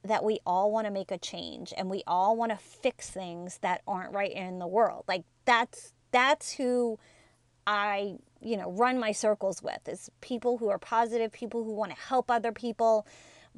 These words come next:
But on the flip side of that, you've got to take care of you.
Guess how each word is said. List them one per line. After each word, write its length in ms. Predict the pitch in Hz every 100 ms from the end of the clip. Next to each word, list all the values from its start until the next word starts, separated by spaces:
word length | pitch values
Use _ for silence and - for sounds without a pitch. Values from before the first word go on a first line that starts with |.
| -
But 420 | 262 254 185 - - _ _ _ _ _
on 120 | 202
the 80 | 196
flip 220 | - 349
side 240 | - 214 196
of 80 | 190
that, 300 | 185 185 -
you've 280 | 196 208 -
got 320 | 196 190 -
to 120 | - 233
take 220 | 220 190
care 280 | 202 185 185
of 160 | 175 175
you. 580 | 170 180 180 - -